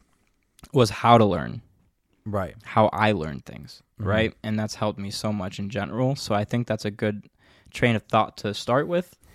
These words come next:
Speaker 1: is, like, how do you learn? What's the best way for you to absorb this information quickly, efficiently, and being able to present that in your works in general?
Speaker 2: Right.
Speaker 1: Um, for me, like, for science, for example, just as in a theoretical example,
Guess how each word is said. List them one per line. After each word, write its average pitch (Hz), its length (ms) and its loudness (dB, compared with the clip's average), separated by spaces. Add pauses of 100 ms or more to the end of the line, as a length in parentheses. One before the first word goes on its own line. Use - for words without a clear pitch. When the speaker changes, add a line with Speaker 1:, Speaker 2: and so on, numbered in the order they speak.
(240)
Speaker 1:
is, 101 120 -4
like, 101 120 -4
how 117 180 6
do 123 80 4
you 120 140 4
learn? 110 420 2 (340)
What's 113 180 0
the 107 80 0
best 110 220 -2
way 117 160 2
for 107 160 -8
you 110 100 2
to 107 160 2
absorb 110 300 2
this 113 180 -2
information 107 560 -2
quickly, 135 540 0
efficiently, 113 760 0 (300)
and 107 120 -2
being 110 240 2
able 107 240 0
to 107 400 -2
present 107 440 -2
that 98 220 -2
in 101 100 -4
your 98 120 -4
works 98 380 -6
in 98 100 -4
general? 95 460 -8 (380)
Speaker 2:
Right. 87 220 -12
Speaker 1:
Um, 95 220 -2
for - 180 -6
me, 113 440 2 (540)
like, 104 280 -4
for - 180 -8
science, 113 440 2
for - 100 -6
example, 98 360 -8
just 107 180 -6
as 98 180 -6
in 95 100 -6
a 95 100 -6
theoretical 104 480 -6
example, 101 520 -4